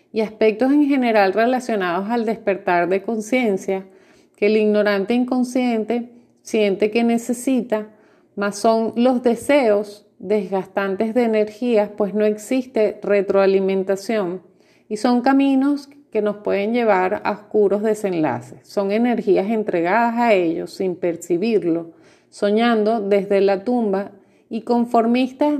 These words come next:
de lo que nos encanta en quejadera, pero no estamos dispuestos a ir donde se debe accionando sobre verdades que construyan y no solo lo destructivo activo de la conciencia artificial del ego que nos aleja del ser.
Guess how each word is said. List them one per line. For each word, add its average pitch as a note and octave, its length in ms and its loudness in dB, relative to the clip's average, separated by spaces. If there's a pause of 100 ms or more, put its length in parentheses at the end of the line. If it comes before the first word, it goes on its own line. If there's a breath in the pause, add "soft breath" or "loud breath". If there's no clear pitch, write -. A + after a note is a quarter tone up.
de A3 220 0
lo A3+ 160 0
que G#3+ 100 -2
nos G#3 220 -2
encanta G3 760 -4
en A3 180 -4
quejadera, A3 840 0 (240)
pero G#3+ 240 0
no G#3+ 100 2
estamos A#3 440 -2
dispuestos A3 560 -4
a G#3+ 140 2
ir F3 200 2
donde G3+ 300 -2
se G3+ 160 -2
debe D#3+ 280 0
accionando F3 600 -4
sobre F#3 380 2
verdades D3 540 -2
que F#3+ 200 -6
construyan F#3+ 960 -2 (340 soft breath)
y A3+ 140 -2
no B3 120 2
solo B3+ 340 2
lo C#4 160 2
destructivo G3 800 0
activo G#3+ 520 0
de G#3+ 120 2
la G3+ 160 0
conciencia E3+ 640 -4
artificial E3+ 720 -4
del F#3+ 180 2
ego E3 320 0 (460 soft breath)
que F#3+ 140 -4
nos F3 180 -2
aleja D3+ 400 0
del E3 240 0
ser. C#3+ 480 -6